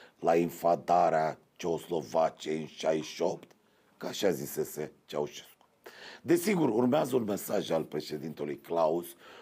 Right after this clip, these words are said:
cu blablaul, cu parteneriatul strategic cu șefii, că doar nu o să ceară grațiera lui Assange când noi n-avem voie nici măcar vize de intrare în sua.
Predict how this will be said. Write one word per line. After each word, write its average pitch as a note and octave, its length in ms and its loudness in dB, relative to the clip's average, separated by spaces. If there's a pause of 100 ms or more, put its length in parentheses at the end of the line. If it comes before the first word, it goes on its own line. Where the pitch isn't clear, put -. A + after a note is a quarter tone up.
(120)
cu - 100 -8
blablaul, B2 760 2
cu - 100 -14
parteneriatul G2+ 920 -2
strategic F2 800 -8
cu E2 80 -20
șefii, - 680 -10 (640)
că - 120 -10
doar G2 280 2
nu A#2+ 200 2
o G2+ 40 2
să E2+ 160 -4
ceară F2+ 320 -4
grațiera E2 640 0
lui D2+ 140 2
Assange F2 640 -2 (480)
când G2+ 360 -2
noi F2 380 4 (200)
n-avem D#2 420 0
voie E2+ 340 2
nici F#2 260 -6
măcar D2+ 460 -4 (300)
vize E2+ 420 -2
de C#2+ 140 -4
intrare D2 480 -2
în C2 80 -12
sua. - 320 -16